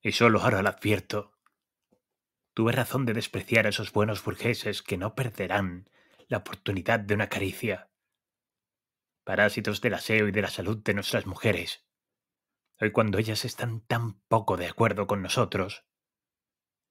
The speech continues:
Tuve razón en todos mis desdenes, puesto que me vado.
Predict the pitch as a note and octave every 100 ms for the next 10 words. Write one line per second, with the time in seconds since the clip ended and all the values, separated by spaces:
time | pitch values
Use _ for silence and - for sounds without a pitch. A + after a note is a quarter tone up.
0 | _ _ _ _ - G#2 A2 F2 A2 G#2
1 | G2 F#2 - A2 G#2+ A#2+ G2+ F#2+ - -
2 | - E2+ - - _ _ _ _ _ _
3 | _ _ _ - A2+ - G2+ - E2+ -
4 | G#2+ E2 E2 -